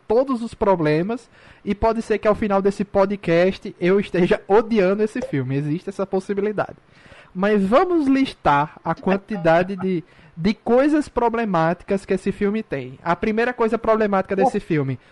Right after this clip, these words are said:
Speaker 1: Zack Snyder, o miserável aparece na, no Twitter nessa semana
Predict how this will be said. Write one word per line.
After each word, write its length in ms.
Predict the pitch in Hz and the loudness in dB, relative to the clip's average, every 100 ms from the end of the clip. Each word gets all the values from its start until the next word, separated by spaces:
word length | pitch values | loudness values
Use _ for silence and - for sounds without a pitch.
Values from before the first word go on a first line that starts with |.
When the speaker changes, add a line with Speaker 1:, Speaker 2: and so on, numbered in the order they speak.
| _ 147 | _ -10
Speaker 1:
Zack 340 | 143 190 226 | 0 0 0
Snyder, 520 | - 160 143 139 135 - | -2 0 0 -2 -8 -6
o 80 | 160 | -4
miserável 520 | 175 190 196 208 262 | -2 2 4 4 2
aparece 460 | 262 226 170 170 | 2 2 2 0
na, 100 | 180 165 | -6 -6
no 200 | 180 170 | -2 -2
Twitter 580 | - 277 214 208 208 285 - _ _ _ | 2 2 2 2 -2 -6 -8 _ _ _
nessa 360 | 170 175 - | -4 -4 -4
semana 600 | 170 180 156 147 170 233 | -4 -2 0 -2 -2 -6